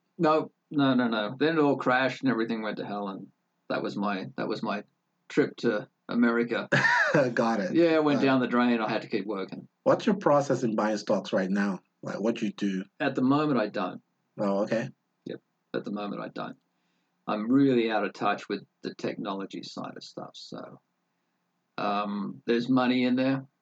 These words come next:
Speaker 1: I think I'm not gonna, absolutely not qualified this, to do this, but, you know, I think A I is where everything seems to be heading.
Speaker 2: Yeah.
Speaker 1: So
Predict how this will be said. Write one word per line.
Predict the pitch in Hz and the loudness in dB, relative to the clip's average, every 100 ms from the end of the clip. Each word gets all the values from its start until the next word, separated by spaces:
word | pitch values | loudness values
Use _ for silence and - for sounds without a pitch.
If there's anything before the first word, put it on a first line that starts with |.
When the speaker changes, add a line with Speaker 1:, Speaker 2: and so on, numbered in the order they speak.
| _ - | _ -14
Speaker 1:
I | - | -10
think | - 110 - _ _ _ _ _ _ | -8 -8 -10 _ _ _ _ _ _
I'm | 117 | -14
not | 107 104 | -10 -6
gonna, | 107 110 - _ _ _ _ _ - _ - | -6 -8 -12 _ _ _ _ _ -20 _ -4
absolutely | 123 - 127 113 | -4 0 2 2
not | 120 | 0
qualified | - 110 110 101 104 101 | 0 0 0 0 0 0
this, | 101 101 - _ | -2 -4 -8 _
to | - | -10
do | 101 98 | -6 -4
this, | 98 92 | -4 -8
but, | 87 - | -10 -8
you | 98 | -8
know, | 95 101 123 _ _ - | -8 -10 -16 _ _ -14
I | - | -12
think | - - | -12 -10
A | 92 98 | -8 -6
I | 98 98 | -6 -6
is | 90 - _ _ _ _ _ _ _ _ _ _ _ _ _ _ _ _ | -10 -14 _ _ _ _ _ _ _ _ _ _ _ _ _ _ _ _
where | 98 95 | -4 -2
everything | 101 101 95 | -4 -6 -10
seems | - 98 98 | -8 -8 -8
to | - | -8
be | 87 | -6
heading. | 90 92 - _ _ _ - | -6 -8 -10 _ _ _ -4
Speaker 2:
Yeah. | 98 95 _ 139 _ _ | -4 -4 _ -20 _ _
Speaker 1:
So | - - 98 98 | -12 -6 -6 -6